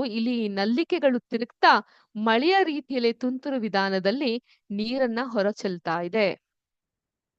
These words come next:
ಈಗ ಸ್ಪ್ರಿಂಕ್ಲರ್ ನ ಇರಿಗೇಷನ್ ಸಿಸ್ಟಮ್ ನ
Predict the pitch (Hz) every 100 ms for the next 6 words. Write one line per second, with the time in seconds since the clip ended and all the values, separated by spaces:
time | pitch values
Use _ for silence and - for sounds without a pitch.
0 | _ - 185 - - _ _ _ _ -
1 | _ 349 359 370 339 311 285 226 226 202
2 | 226 - 233 - 190 - 196 175 180